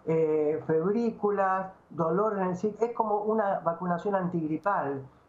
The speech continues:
que te puede llevar a un efecto, pero que en veinticuatro, cuarenta y ocho horas se supera claramente.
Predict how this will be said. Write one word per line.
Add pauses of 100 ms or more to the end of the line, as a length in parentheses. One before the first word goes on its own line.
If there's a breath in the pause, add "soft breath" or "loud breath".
que
te
puede
llevar
a
un
efecto,
pero
que
en
veinticuatro,
cuarenta
y
ocho
horas
se
supera
claramente.